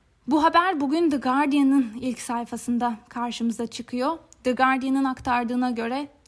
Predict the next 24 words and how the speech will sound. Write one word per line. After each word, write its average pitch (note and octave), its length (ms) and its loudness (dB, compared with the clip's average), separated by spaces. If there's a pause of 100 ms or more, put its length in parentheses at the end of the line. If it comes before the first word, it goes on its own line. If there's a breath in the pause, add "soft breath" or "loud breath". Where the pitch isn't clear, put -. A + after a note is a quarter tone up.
Johnson, D4+ 560 0 (460 loud breath)
asi A#3+ 420 2
Muhafazakar C4 800 0
Parti A3+ 300 -4
milletvekilleriyle A3 1080 -6 (360)
eski C#4 400 -2
başbakanlar A#3 800 -4
John B3 200 -4
Major B3+ 380 -4
ve B3 100 -10
Tony B3 340 -6
Blair C#4+ 300 -2
de G#3 120 -8
dahil A3 300 -4
olmak A3 320 -10
üzere A#3+ 340 -4 (400 loud breath)
siyasi C#4 580 0
yelpazenin B3 840 0 (140)
her D#4+ 240 4
tarafından G#3+ 680 -8 (160)
artan A#3 420 -2
eleştirilerle C#4 800 -4
karşı G#3+ 360 -6
karşıya A#3 480 -8